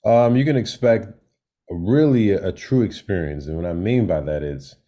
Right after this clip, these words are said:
it's obviously classical hip hop fusion, but there's a lot of different things in between. Um, there's some blues, there's some,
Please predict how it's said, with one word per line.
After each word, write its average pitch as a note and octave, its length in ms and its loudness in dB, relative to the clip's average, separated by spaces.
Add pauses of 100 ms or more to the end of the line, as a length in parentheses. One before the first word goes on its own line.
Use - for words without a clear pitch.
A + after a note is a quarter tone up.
(520)
it's F2 540 -8
obviously F#2 560 -2
classical E2+ 720 -2
hip D#2+ 180 -10
hop D2+ 240 -4
fusion, D2+ 480 -8
but C#2+ 120 -10
there's E2+ 260 -8
a D#2+ 60 -6
lot F2+ 600 -2
of D#2+ 200 -8
different D#2 340 -10
things D#2 220 -8
in C#2+ 80 -12
between. D2 520 -10
Um, C#2+ 280 -10
there's D2 180 -12
some C#2+ 160 -12
blues, D#2+ 540 -6
there's D2 180 -10
some, C#2+ 320 -12